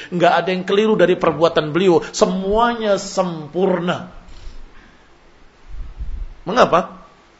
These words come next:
Dengan dalil tadi. Kalau saja ada yang salah, nggak perlu sampai sekarang. Saat itu sudah turun ayatnya. "Engkau jangan begini, engkau jangan begitu." Maka Nabi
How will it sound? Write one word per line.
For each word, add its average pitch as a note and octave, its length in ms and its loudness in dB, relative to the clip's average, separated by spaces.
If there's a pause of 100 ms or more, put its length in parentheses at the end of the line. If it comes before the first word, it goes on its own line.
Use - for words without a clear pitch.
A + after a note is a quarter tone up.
Dengan F3 160 -4
dalil G#3+ 240 0
tadi. G#3+ 240 -10 (1040)
Kalau C#3 360 -4
saja D3 400 -4
ada C3 120 -8
yang B2+ 160 -8
salah, F#3 400 -6 (200)
nggak F#3 240 -2
perlu D#3+ 240 -4
sampai D3 320 -4
sekarang. F3+ 400 -2 (100)
Saat - 380 0
itu C4 240 2
sudah - 160 2
turun F3 240 0
ayatnya. C3+ 400 -4 (640)
"Engkau E3 240 -2
jangan A#2 240 -6
begini, B2+ 320 -10
engkau A2+ 80 -8
jangan G#2 320 -12
begitu." - 240 -20 (600)
Maka C3+ 280 -8
Nabi D#3+ 320 -6